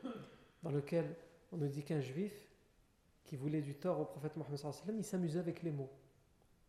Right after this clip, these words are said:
Il parlait arabe, mais il s'amusait avec les mots, et il, il mangeait une lettre quand il saluait le prophète sallallahu alayhi wa sallam pour faire, pour dire autre chose dans son salut. Au lieu de dire salam alayk, salam alaykum, il disait salam alayk. Et, euh, salam, c'est la paix, mais sam,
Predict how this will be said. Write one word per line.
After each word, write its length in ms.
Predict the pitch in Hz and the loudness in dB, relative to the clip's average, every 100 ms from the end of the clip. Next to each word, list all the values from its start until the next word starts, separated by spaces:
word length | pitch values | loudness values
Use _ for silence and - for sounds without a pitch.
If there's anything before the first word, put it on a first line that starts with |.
| _ _ - | _ _ -18
Il 60 | |
parlait 260 | - 131 131 | -4 -2 -2
arabe, 260 | 127 190 202 | 0 0 0
mais 80 | 175 | 0
il 80 | |
s'amusait 300 | 151 170 151 | 0 0 2
avec 180 | 156 151 | 2 2
les 140 | 156 143 | 0 2
mots, 200 | 190 214 - - - - | 0 -2 -12 -20 -20 -6
et 80 | 160 | 2
il, 240 | 151 156 165 - - - - - - | 4 4 2 -6 -14 -20 -20 -20 -4
il 120 | 151 | 4
mangeait 500 | 151 185 147 170 175 175 | 6 6 6 6 4 4
une 220 | 160 165 | 4 6
lettre 280 | 190 190 - | 6 4 0
quand 200 | 180 - | -2 -2
il 80 | 156 | -2
saluait 360 | - 165 165 | 0 2 4
le 80 | 165 | 2
prophète 240 | 160 156 151 | 2 -2 0
sallallahu 220 | 151 - | -2 0
alayhi 160 | 202 | 0
wa 40 | 208 | 0
sallam 0 | |
pour 140 | 170 | -2
faire, 260 | - 185 175 | 2 2 4
pour 160 | 165 151 | 2 4
dire 160 | 170 | 4
autre 240 | 196 196 185 | 4 4 2
chose 220 | 196 165 | 2 2
dans 100 | 170 | 2
son 120 | 180 | 0
salut. 280 | - 156 151 | 0 0 4
Au 40 | |
lieu 120 | 165 | 4
de 60 | 170 | 6
dire 200 | 156 185 | 4 4
salam 420 | - 170 180 180 | 4 6 6 6
alayk, 320 | 165 165 185 - - - - - - | 4 4 4 0 -10 -20 -20 -20 -20
salam 340 | - 170 170 170 | -2 4 6 8
alaykum, 480 | 165 160 156 226 247 - - - | 8 6 4 2 2 -8 -18 -4
il 60 | 156 | 0
disait 220 | 147 156 | 2 2
salam 540 | 156 - 175 196 202 202 | 2 4 6 6 6 4
alayk. 320 | 196 180 139 - - - - - - _ _ _ - | 4 2 -2 -8 -18 -20 -20 -20 -20 _ _ _ -8
Et, 220 | 113 131 | -2 -2
euh, 300 | 135 127 82 | -2 -6 -8
salam, 480 | 123 - 139 117 127 | -4 6 10 10 8
c'est 140 | - 131 | 0 -4
la 100 | 127 | 2
paix, 220 | 196 233 | 4 4
mais 160 | 147 | 2
sam, 720 | 120 - 151 180 233 240 247 | -2 2 6 8 6 6 2